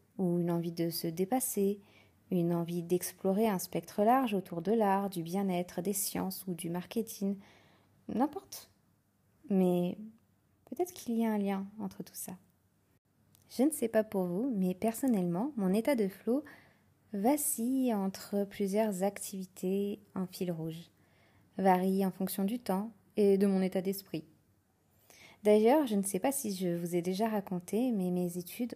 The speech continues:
ont aussi été semées de plein de chemins. J'ai culpabilisé, et me triture encore aujourd'hui, de ne pas savoir choisir. Choisir, c'est renoncer, comme on dit.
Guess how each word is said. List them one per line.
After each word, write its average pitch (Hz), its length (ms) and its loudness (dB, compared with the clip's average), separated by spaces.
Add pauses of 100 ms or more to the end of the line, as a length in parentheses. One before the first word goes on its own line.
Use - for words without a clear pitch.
ont 196 220 -2
aussi 190 340 -4
été 220 200 -4
semées 196 320 -2
de 180 240 -4 (240)
plein 208 340 -4
de 202 120 -4
chemins. 175 380 -8 (1300)
J'ai 202 180 0
culpabilisé, 220 920 0 (200)
et 190 280 2
me 180 160 0
triture 202 420 0
encore 190 260 0
aujourd'hui, 180 460 0 (600)
de 208 80 4
ne 208 200 4
pas 220 160 -2
savoir 208 380 -2
choisir. 175 500 -2 (760)
Choisir, 208 420 2
c'est - 180 -2
renoncer, 190 460 0
comme - 220 -8
on - 40 -6
dit. - 240 -10